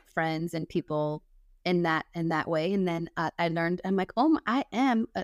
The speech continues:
a life coach, but I want to be taken serious." So I got certified. Um, but something I've always done on my own, and I don't know where this came from, but I always sat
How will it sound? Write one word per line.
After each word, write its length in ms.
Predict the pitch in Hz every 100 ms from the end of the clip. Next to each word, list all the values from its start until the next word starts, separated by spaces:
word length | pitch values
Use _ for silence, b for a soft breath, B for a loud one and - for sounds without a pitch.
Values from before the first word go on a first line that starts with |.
| - 196
a 80 |
life 220 | 196 185 -
coach, 200 | 160 -
but 80 | 180
I 40 |
want 140 | 185
to 60 | 190
be 100 | 185
taken 240 | - 175
serious." 400 | 226 175 170 180
So 120 | - 160
I 80 |
got 220 | 160 160 -
certified. 460 | 156 147 147 180 - _ b b b b _
Um, 420 | 190 185 170 165 B B _ -
but 320 | 254 262 - -
something 420 | - 226 254 240
I've 180 | 185 -
always 380 | 202 208 208 202
done 320 | 180 175 185
on 120 | 190
my 200 | 170 160
own, 220 | 220 262 175
and 140 | 160
I 140 | 151
don't 180 | 170 180
know 160 | 180 170
where 240 | 170 165
this 180 | 170 156
came 240 | - 277 359
from, 160 | 180
but 140 | 175 170
I 200 | 170 175
always 340 | 180 180 175
sat 380 | - 175 170